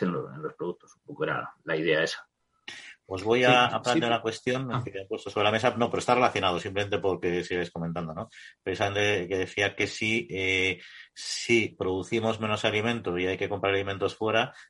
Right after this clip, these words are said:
Speaker 2: ¿no estaremos trasladando el, eh, problema medioambiental de Europa a otros estados?
Speaker 3: Bueno,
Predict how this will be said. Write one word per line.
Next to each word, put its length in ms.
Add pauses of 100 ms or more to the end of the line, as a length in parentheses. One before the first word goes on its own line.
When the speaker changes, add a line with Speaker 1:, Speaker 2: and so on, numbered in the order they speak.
Speaker 2:
¿no 100
estaremos 400
trasladando 840
el, 360
eh, 360
problema 400
medioambiental 840
de 60
Europa 540 (240)
a 60
otros 260
estados? 600 (1040)
Speaker 3:
Bueno, 320